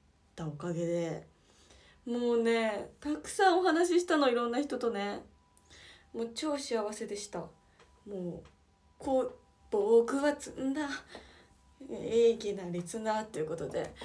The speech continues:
恋積んじゃったの握手会が初めてだったのかな？昨日と今日が。そうだったんだけど、皆さんと一緒にお話しして、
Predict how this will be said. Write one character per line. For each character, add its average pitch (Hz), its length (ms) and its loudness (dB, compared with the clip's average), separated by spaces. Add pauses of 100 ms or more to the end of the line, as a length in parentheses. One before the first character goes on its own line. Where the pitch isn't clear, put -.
(160)
恋 370 300 6
積 214 200 -4
ん 208 60 -4
じ 202 80 0
ゃ 202 40 0
っ 202 40 -6
た 202 500 0
の 196 320 0
握 196 260 -4
手 - 80 -8
会 202 220 -2
が 185 100 -4
初 226 280 2
め 269 120 6
て - 140 -6
だ 165 80 -4
っ 165 80 -10
た 180 100 -6
の 165 80 -6
か 160 120 -8
な？ 254 200 -4 (100)
昨 185 260 -6
日 - 20 -6
と 170 100 -6
今 165 260 -6
日 160 60 -6
が。 190 200 2 (420)
そ 208 220 -4
う 202 60 -2
だ 220 100 -2
っ 214 40 -10
た 226 140 -2
ん 208 80 -2
だ 202 80 0
け 208 100 -4
ど、 277 300 8 (360)
皆 180 200 -6
さ 175 160 -10
ん 160 100 -6
と 233 320 0 (840)
一 185 100 -8
緒 196 200 -4
に 240 300 -4 (760)
お - 80 -14
話 175 360 -10
し - 20 -10
し - 80 -10
て、 233 260 -4